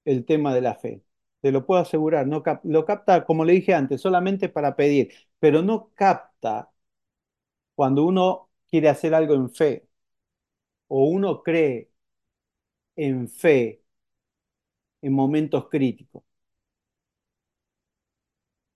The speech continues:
"No, tendrías que hacer esto, tendrías que hacer aquello, tendrías que hacer lo otro". Está todo bien. Pero yo la fe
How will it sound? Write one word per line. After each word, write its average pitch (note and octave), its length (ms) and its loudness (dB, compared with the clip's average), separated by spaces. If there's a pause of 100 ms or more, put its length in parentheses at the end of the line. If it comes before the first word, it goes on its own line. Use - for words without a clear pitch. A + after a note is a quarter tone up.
(440)
"No, F#3 300 4
tendrías F#3 360 4
que F#3 80 2
hacer E3+ 180 -2
esto, G3 240 0
tendrías E3+ 360 0
que F3+ 80 -4
hacer D#3+ 180 0
aquello, E3+ 360 0
tendrías F3 360 -2
que F#3 80 -2
hacer E3 200 -4
lo E3 160 2
otro". F#3+ 480 -2 (760)
Está F#3 200 -12
todo G#3+ 240 -4
bien. A#2 300 -4 (4000)
Pero B2+ 160 -2
yo E3+ 180 0
la E3 140 2
fe F#3+ 400 -2